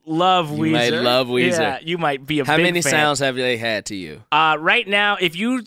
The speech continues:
Speaker 1: so it'd be really in-, an interesting experiment to give somebody, uh, the Blue Album, like, give somebody who's never heard any music from Weezer before,
Speaker 2: Mm-hmm.
Speaker 1: the Blue Album, which is their first, and the Black Album, which is their most recent.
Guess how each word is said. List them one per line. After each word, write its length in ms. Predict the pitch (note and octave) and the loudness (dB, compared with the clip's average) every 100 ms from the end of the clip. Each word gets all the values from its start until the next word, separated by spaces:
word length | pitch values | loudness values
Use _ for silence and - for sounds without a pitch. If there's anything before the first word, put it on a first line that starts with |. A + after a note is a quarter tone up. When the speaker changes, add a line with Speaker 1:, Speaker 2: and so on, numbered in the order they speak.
| E3+ | -4
Speaker 1:
so 240 | G3+ G3+ | 0 0
it'd 240 | F#3 G#3 | 0 -2
be 100 | A3 B3 | 0 -2
really 300 | A3 G#3+ F#3 | 0 0 -2
in-, 100 | F#3+ F#3+ | -6 -6
an 100 | F3 | -6
interesting 380 | F3 F#3 F#3+ E3+ | -6 -8 -8 -8
experiment 600 | - - D#3+ D#3 D#3+ C#3+ | -6 -2 0 0 -4 -4
to 360 | D#3+ D3 C#3 - _ _ - | -4 -2 -4 -8 _ _ -2
give 240 | D#3+ D3+ | -2 -2
somebody, 640 | - D#3 D3+ D3 C#3+ C#3 B2 _ _ _ | -2 0 0 -2 -2 -6 -12 _ _ _
uh, 220 | C#3 C3+ | 2 2
the 120 | B2+ B2+ | 0 -4
Blue 240 | C#3+ E3+ | -2 2
Album, 240 | E3 E3+ E3+ | 2 2 -2
like, 100 | E3 | 0
give 140 | G3+ | 0
somebody 180 | A3 A#3 | 0 -2
who's 140 | F#3+ D#3 | -2 0
never 300 | F3+ F#3+ F#3+ | 0 2 0
heard 380 | F3+ F3 D#3 _ - | 2 0 -4 _ -10
any 320 | F3 F3+ G#3 G3 | -2 2 2 2
music 300 | F3 D#3 - | 0 -2 -6
from 180 | C#3+ C#3 | -8 -6
Weezer 260 | C3 A#2 | -6 -10
before, 360 | A2 - - - - | -16 -20 -20 -20 -16
Speaker 2:
Mm-hmm. 200 | A2+ G#2+ | -14 -2
Speaker 1:
the 140 | E3+ D3+ | -2 0
Blue 220 | D#3+ F3+ | 0 2
Album, 260 | E3 D#3 D#3 | 2 0 -2
which 140 | D3+ | -6
is 80 | C#3+ | -4
their 120 | D3 | -6
first, 460 | - C#3+ B2 B2 - | -4 -4 -4 -6 -6
and 180 | D3 C#3+ | -4 -2
the 60 | C3 | -4
Black 320 | A#2+ C3+ C3 | -2 0 0
Album, 260 | C3+ B2 A#2+ | -2 -4 -4
which 140 | B2 | -12
is 100 | C3 | -12
their 160 | A#2 A#2 | -8 -8
most 240 | A#2+ A2+ | -8 -10
recent. 460 | A#2+ G#2+ - - - | -12 -16 -18 -20 -20